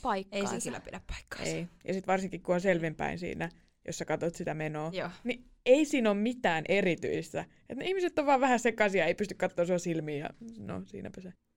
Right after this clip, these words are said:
Speaker 2: Ennen yliopistoa musta tuntui, että kun ei, ei oikeastaan ollut sellaista representaatioa siitä, että mitä siellä vo-, niinku yliopistossa voisi tehdä niinku alkoholittomana. Niin sit oli ihan silleen vaan käsitys, että, että kaikki juo, tai sit
Speaker 1: Mm.
Speaker 2: sä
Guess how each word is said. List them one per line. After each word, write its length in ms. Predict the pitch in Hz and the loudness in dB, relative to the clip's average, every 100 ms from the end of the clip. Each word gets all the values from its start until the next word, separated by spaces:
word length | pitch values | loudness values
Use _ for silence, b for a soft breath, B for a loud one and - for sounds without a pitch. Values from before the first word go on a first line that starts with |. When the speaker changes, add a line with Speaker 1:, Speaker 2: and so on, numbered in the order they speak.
| - | -6
Speaker 2:
Ennen 280 | 233 254 247 | -4 -2 -2
yliopistoa 720 | 277 214 185 196 196 180 175 | -2 0 -2 -4 -2 0 0
musta 240 | 202 208 | -4 -10
tuntui, 260 | - 233 196 | -8 -2 -2
että 180 | 196 - _ _ | -2 -10 _ _
kun 120 | 240 | -4
ei, 260 | 311 294 294 - _ _ 339 | -4 -4 -8 -20 _ _ -4
ei 100 | 370 | -4
oikeastaan 320 | 349 330 311 | -2 -2 -2
ollut 220 | 403 247 | 0 0
sellaista 240 | 233 185 214 | -2 -4 -4
representaatioa 760 | 233 185 185 170 127 - 160 | -4 -4 -6 -4 -4 -4 -4
siitä, 220 | 190 196 | -4 -6
että 120 | 180 226 | -6 -6
mitä 180 | 247 | -4
siellä 280 | 190 185 175 | -4 -4 -4
vo-, 60 | - | -6
niinku 180 | 185 185 | -8 -6
yliopistossa 420 | 202 175 - 180 - | -6 -6 -8 -12 -8
voisi 180 | 208 - | -8 -8
tehdä 160 | 170 | -12
niinku 220 | 156 - - _ | -12 -14 -18 _
alkoholittomana. 1000 | 185 170 175 220 208 180 - 113 160 180 190 B B | -4 -4 -4 0 0 -2 -8 -8 -6 -6 -8 B B
Niin 120 | 180 185 | -8 -8
sit 140 | - - | -6 -2
oli 180 | 190 | 0
ihan 240 | 190 202 190 | 0 -2 -4
silleen 360 | 185 180 175 | -2 0 0
vaan 240 | 180 175 180 _ | 0 -4 -6 _
käsitys, 380 | - 196 185 185 | -12 -10 -8 -6
että, 140 | 185 - - | -8 -10 -20
että 160 | - _ | -20 _
kaikki 320 | 247 208 196 - | 0 0 -2 -4
juo, 340 | 277 220 196 196 - | 2 4 4 2 -8
tai 160 | 190 196 | -4 -4
sit 140 | 196 | -4
Speaker 1:
Mm. 40 | |
Speaker 2:
sä 140 | 190 | -4